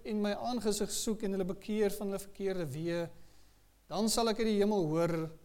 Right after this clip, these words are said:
en hulle sonde vergewe en hulle land genees." Ons tema vanoggend wat ek met u wil praat is verootmoediging, God se voorwaarde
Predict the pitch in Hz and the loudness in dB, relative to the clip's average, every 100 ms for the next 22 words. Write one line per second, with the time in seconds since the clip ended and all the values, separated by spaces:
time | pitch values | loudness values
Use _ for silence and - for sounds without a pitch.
0 | - - _ _ - _ _ _ - 151 | -20 -20 _ _ -20 _ _ _ -12 -6
1 | 156 165 220 220 220 156 143 147 143 151 | -4 -2 -2 -2 -2 -2 -6 -4 -4 -4
2 | 139 131 - - - - _ _ _ _ | -4 -8 -14 -20 -20 -20 _ _ _ _
3 | _ _ - 147 143 143 143 180 - - | _ _ -12 -8 -6 -6 -6 -8 -10 -8
4 | 139 123 123 - - - - - - - | -8 -8 -10 -10 -10 -12 -16 -20 -20 -20
5 | - 269 269 262 240 233 220 247 220 208 | -10 0 4 6 8 8 10 8 6 4
6 | 196 190 214 196 180 175 226 233 240 214 | 2 0 -2 0 -2 -2 0 2 2 2
7 | 196 - 185 190 170 170 247 - 233 214 | 0 0 0 0 0 2 2 2 0 0
8 | 233 226 247 208 247 247 196 156 170 170 | -2 0 0 -2 0 2 2 2 2 2
9 | 180 | 2